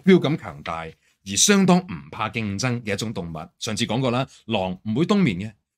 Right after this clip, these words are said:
所以優勝劣敗，即係叫做呢個叫做喺市場上面係不斷係追求風險嘅話呢，呢個係狼一個本性，而其實唔係淨係華為啊、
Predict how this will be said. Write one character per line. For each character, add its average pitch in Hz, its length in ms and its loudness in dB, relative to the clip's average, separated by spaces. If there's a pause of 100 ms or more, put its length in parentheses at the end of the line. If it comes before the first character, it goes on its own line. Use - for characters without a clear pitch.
(100)
所 214 180 2
以 208 140 6
優 226 240 4
勝 156 200 2
劣 123 120 2
敗， 110 360 -2 (200)
即 196 100 2
係 156 80 4
叫 143 180 0
做 117 280 0
呢 160 80 0
個 151 100 0
叫 120 160 -2
做 101 460 -4 (180)
喺 143 160 -2
市 - 240 4
場 87 180 0
上 107 140 -2
面 107 180 -2 (200)
係 110 140 0
不 185 180 0 (100)
斷 107 240 -2
係 101 220 -4
追 190 240 6
求 113 400 -6
風 196 100 6 (160)
險 117 120 2
嘅 131 120 0
話 107 100 2
呢， 135 120 -2 (180)
呢 196 140 0
個 160 80 2
係 117 100 0
狼 85 260 -8
一 151 40 -2
個 135 80 -4
本 95 200 -4
性， 104 240 -4 (160)
而 92 100 -8
其 95 140 -8
實 107 120 -8
唔 95 160 -8
係 110 140 -2
淨 101 200 -2
係 98 380 -2
華 87 220 -4
為 87 260 -6
啊、 92 60 -12